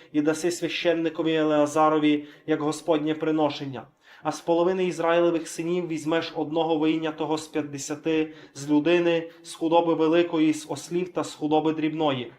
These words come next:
з кожної скотини, та й даси їх левитам, що виконують сторожу Господньої скинії». І зробив Мойсей та священник Елеазар, як Господь наказав був Мойсеєві. І була здобич позоставлена грабунку, що захопили були військові:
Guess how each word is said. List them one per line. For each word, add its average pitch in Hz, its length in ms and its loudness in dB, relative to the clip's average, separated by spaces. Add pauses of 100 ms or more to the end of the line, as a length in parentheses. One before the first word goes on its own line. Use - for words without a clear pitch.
(160)
з - 120 -16
кожної 175 380 0
скотини, 175 520 -2
та - 120 -2
й 156 80 2
даси 156 320 -2
їх 170 180 -2
левитам, 160 520 2 (200)
що - 240 0
виконують 165 460 2
сторожу 160 480 0
Господньої 151 580 -2
скинії». 147 540 -2 (360)
І 160 60 -2
зробив 175 360 4
Мойсей 180 560 2 (160)
та 165 100 0
священник 170 600 -2
Елеазар, 160 500 2
як 156 140 2
Господь 156 440 -2
наказав 160 440 -2
був 156 120 -2
Мойсеєві. 151 720 -2 (340)
І 156 60 -4
була 170 280 4
здобич 175 420 0
позоставлена 160 880 0
грабунку, 156 720 -2 (180)
що 156 560 2 (720)
захопили 156 600 4
були 160 280 0
військові: 143 560 0